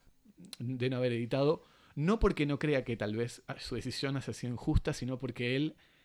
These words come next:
toma como punto de partida, y me parece muy interesante, de que toda decisión es una decisión injusta,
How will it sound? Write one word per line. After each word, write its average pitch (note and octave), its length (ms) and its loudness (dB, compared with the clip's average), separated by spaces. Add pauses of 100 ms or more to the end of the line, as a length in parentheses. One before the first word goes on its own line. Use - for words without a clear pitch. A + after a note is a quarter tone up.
(320)
toma C#3 280 6
como G#2 200 -4
punto C#3 220 0
de A2+ 60 2
partida, G#2 280 2
y G#2+ 40 4
me F#2+ 80 0
parece A2 240 -4
muy C3 160 0
interesante, C3+ 560 0
de A2+ 100 -2
que A2+ 100 -4
toda D#3 320 4
decisión C#3 600 -2
es C3 180 -4
una A#2 100 -4
decisión G#2 340 -6
injusta, - 560 -4